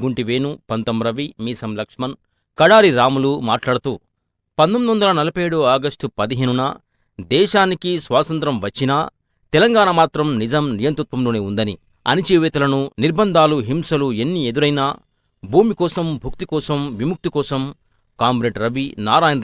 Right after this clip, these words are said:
రెడ్డి, కామ్రేడ్ బద్దం ఎల్లారెడ్డి, కామ్రేడ్ ముగ్దుం మెయినుద్దీన్ పిలుపుతో బందుకులు, బరిసెలు, కారం, గొడ్లను అందుకుని తెలంగాణ ప్రజలు నిజాం నవాబు నిరంకుశత్వానికి వ్యతిరేకంగా భారత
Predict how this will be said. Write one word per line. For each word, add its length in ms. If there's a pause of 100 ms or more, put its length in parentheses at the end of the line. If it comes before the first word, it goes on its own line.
రెడ్డి, 200 (140)
కామ్రేడ్ 380
బద్దం 200 (120)
ఎల్లారెడ్డి, 420 (480)
కామ్రేడ్ 480
ముగ్దుం 300 (140)
మెయినుద్దీన్ 500
పిలుపుతో 320 (560)
బందుకులు, 500 (680)
బరిసెలు, 500
కారం, 280 (140)
గొడ్లను 380
అందుకుని 340 (380)
తెలంగాణ 400 (120)
ప్రజలు 280 (160)
నిజాం 320 (160)
నవాబు 360 (520)
నిరంకుశత్వానికి 840 (180)
వ్యతిరేకంగా 640 (680)
భారత 300